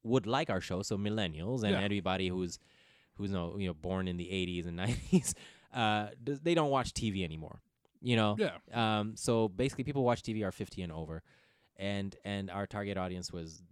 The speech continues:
Speaker 1: just, you know, people my age, you know,
Speaker 2: Yeah.
Speaker 1: thirty-six and, and, and above and below all that. So,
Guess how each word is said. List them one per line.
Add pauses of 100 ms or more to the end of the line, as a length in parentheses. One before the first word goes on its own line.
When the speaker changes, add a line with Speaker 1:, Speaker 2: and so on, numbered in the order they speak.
(160)
Speaker 1:
just, (400)
you
know,
people
my
age,
you
know,
Speaker 2:
Yeah.
Speaker 1:
thirty-six
and,
and,
and
above
and
below
all
that.
So,